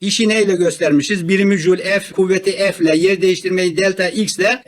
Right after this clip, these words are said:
S I birim sistemini kullanıyoruz. Buna dikkat etmeniz gerekiyor. Buradaki yer değiştirme santim cinsinden verildiği zaman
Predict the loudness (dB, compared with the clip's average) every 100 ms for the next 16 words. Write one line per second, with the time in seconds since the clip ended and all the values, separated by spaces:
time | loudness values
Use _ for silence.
0 | -2 -2 0 0 2 0 0 -2 0 -2
1 | 0 0 -2 -8 -2 2 2 4 2 2
2 | -2 0 0 -2 -4 -2 -2 -2 -4 0
3 | 0 0 0 -4 -4 -2 0 2 2 0
4 | 2 2 4 2 2 0 0 0 -2 -4
5 | -4 -2 0 2 2 0 0 0 0 0
6 | 0 0 0 0 0 0 -4